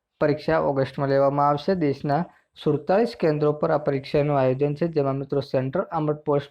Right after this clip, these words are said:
ફોર્સમાં આસિસ્ટન્ટ કમાન્ડના ગ્રુપ બે માટેની ભરતી થઈ રહી છે, જે અંતર્ગત સુરક્ષા બળ બી એસ એફ માટે એકસો ને છ્યાસી કેન્દ્રીય રિઝર્વ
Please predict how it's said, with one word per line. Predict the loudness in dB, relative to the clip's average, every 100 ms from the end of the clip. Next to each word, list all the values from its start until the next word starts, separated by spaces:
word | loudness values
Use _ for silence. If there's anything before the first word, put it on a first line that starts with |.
| -4
ફોર્સમાં | -2 -2 -2 -4 -4 -10 -20 -14 -4
આસિસ્ટન્ટ | -4 -4 -6 -4
કમાન્ડના | 0 0 2 0 0 0 0
ગ્રુપ | -2 0
બે | 0 2 0
માટેની | 0 0 -2 -4
ભરતી | -2 -4 -2
થઈ | 0 0
રહી | -2
છે, | -4 0
જે | 0 0
અંતર્ગત | -2 -6 -4 -6 -2
સુરક્ષા | -2 -2 -2 -4 -2
બળ | -2 0
બી | -2 0
એસ |
એફ | -2 -2 -2
માટે | 0 -2 -4 _ _ _
એકસો | -4 -2 -2 -4
ને | -2
છ્યાસી | 0 0 0 -4 -2
કેન્દ્રીય | -2 -2 0 0
રિઝર્વ | 0 0